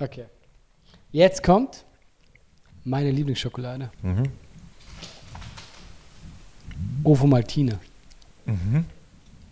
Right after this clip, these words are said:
Speaker 1: Ich weiß nicht, ob die bei euch, ob man die auch hier findet, aber
Speaker 2: Ovomaltine. Okay.
Speaker 1: Weißt du, was Ovomaltine bei uns ist?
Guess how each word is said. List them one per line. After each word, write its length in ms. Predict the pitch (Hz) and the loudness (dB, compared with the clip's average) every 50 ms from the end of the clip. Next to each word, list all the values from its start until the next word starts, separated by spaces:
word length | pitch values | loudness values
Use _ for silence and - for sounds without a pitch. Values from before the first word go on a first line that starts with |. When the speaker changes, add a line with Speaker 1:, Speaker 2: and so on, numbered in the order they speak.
| - - - - | -20 -20 -18 -8
Speaker 1:
Ich 100 | - 170 | 2 4
weiß 140 | 196 208 233 | 4 6 6
nicht, 80 | 269 | 4
ob 60 | 175 | 2
die 180 | - 208 220 214 | 4 4 4 4
bei 280 | 165 180 180 170 160 131 | 6 6 4 4 6 4
euch, 280 | 185 202 208 196 - 190 | 6 6 6 4 2 -2
ob 80 | 170 | 0
man 160 | 165 160 151 | 2 2 2
die 160 | 143 143 156 170 | 2 0 -2 -2
auch 240 | - 165 175 160 | 0 -2 -2 -2
hier 160 | - 226 240 196 | -2 -2 -4 -2
findet, 420 | - 285 285 330 370 381 381 - - | -2 -2 0 0 0 -2 -4 -6 -14
aber 360 | - - 170 185 175 185 190 | -8 -2 -2 0 2 0 0
Speaker 2:
Ovomaltine. 880 | - 110 120 110 101 92 87 82 - - - - 127 127 101 85 71 76 - - - - - - - - - _ _ _ - _ - | 0 0 -2 -2 -2 -2 -2 -2 -6 -8 -10 -8 -6 -6 -6 -6 -8 -10 -14 -20 -20 -20 -20 -20 -20 -20 -20 _ _ _ -20 _ -20
Okay. 360 | 85 - - - 95 98 120 127 | -20 -18 -14 -10 -10 -8 -4 4
Speaker 1:
Weißt 160 | 196 240 240 | 4 4 6
du, 40 | 294 262 | 6 2
was 60 | 269 | 0
Ovomaltine 440 | 254 226 220 233 208 - 214 240 208 | 2 4 4 4 4 2 0 0 2
bei 80 | 202 180 | 2 2
uns 140 | 160 - | 2 0
ist? 280 | 240 339 320 - - | -2 -4 -4 -6 -12